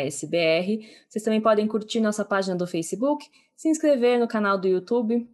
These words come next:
mesmo endereço, mesmo arroba ou barra, pra acessar. É, e, claro, o site N H Las ponto com, conferir todo aquele conteúdo fantástico, tanto dos playoffs da N H L, mas também outras ligas,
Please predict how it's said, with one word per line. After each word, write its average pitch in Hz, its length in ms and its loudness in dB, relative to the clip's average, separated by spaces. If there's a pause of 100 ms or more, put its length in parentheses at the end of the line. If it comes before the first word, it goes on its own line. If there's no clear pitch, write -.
(200)
mesmo 208 240 0
endereço, 202 680 0
mesmo 190 460 -4 (280)
arroba 180 680 -2
ou 170 140 -4
barra, 190 440 0 (380)
pra 180 120 -2
acessar. 214 600 -2 (240)
É, 180 320 2
e, 208 120 -4 (160)
claro, 247 400 2
o 269 80 0
site 240 520 0
N 214 140 2
H 214 180 0
Las 208 140 -2
ponto 202 220 -8
com, 233 280 0
conferir 220 480 -2
todo 226 220 0
aquele 233 220 0
conteúdo 202 360 -2
fantástico, 196 880 -4
tanto 214 240 -4
dos - 160 -10
playoffs 175 480 0
da 170 100 -2
N 160 120 0
H 151 220 -4
L, 196 160 2
mas 180 140 -6
também 160 280 -6
outras 139 380 -10
ligas, 202 560 -2